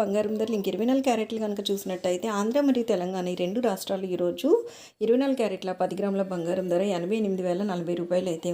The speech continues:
ఉంది. ఫ్రెండ్స్, నిన్నటికి ఈ రోజుకి ప్రస్తుత అప్‌డేట్ ప్రకారం బంగారం ధరలు ఎటువంటి మార్పు లేదు, బంగారం ధరలు అనేవి స్థిరంగా ఉన్నాయి. బంగారం ధరలు తెలుసుకున్నారు కదా, ఇంకా వెండి ధరలు ఎలా ఉన్నాయి చూసేద్దాం. ఆంధ్ర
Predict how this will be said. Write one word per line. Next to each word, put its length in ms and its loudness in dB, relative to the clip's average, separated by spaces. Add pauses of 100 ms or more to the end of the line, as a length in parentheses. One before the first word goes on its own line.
ఉంది. 280 0 (460)
ఫ్రెండ్స్, 300 2
నిన్నటికి 360 2
ఈ 60 2
రోజుకి 340 4
ప్రస్తుత 300 0 (100)
అప్‌డేట్ 300 0
ప్రకారం 420 0
బంగారం 380 0
ధరలు 220 0
ఎటువంటి 400 -4
మార్పు 360 -4
లేదు, 180 -2 (100)
బంగారం 400 -2
ధరలు 220 -4
అనేవి 420 0
స్థిరంగా 400 0 (100)
ఉన్నాయి. 280 0 (500)
బంగారం 400 2
ధరలు 260 -2
తెలుసుకున్నారు 480 -2
కదా, 140 2
ఇంకా 160 -4
వెండి 240 -2
ధరలు 220 2
ఎలా 200 -2
ఉన్నాయి 240 -4
చూసేద్దాం. 480 -2 (300)
ఆంధ్ర 200 -2